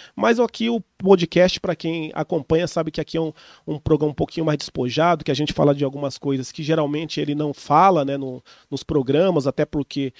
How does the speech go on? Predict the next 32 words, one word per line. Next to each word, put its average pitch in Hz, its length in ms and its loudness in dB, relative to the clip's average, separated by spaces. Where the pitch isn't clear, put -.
ele, 135 160 -4
quando 143 160 -4
é 143 60 0
convidado, 147 680 0
ele 185 120 0
fala 180 260 -4
mais 160 240 -2
voltado 165 340 -6
pra 185 220 0
ong. 139 280 0
Claro 175 280 4
que 185 80 0
nós 156 100 0
vamos 160 140 -2
falar 143 220 2
no 151 60 -2
segundo 139 340 -6
bloco 135 280 -2
da 139 140 0
ong, 170 320 0
mas 185 180 4
a 180 60 6
gente 170 180 0
vai 175 100 4
conhecer 165 340 0
um - 20 0
pouquinho 156 300 -2
mais 156 100 6
das 156 160 0
particularidades 156 840 -2
do 165 100 -6
Du. 143 260 -4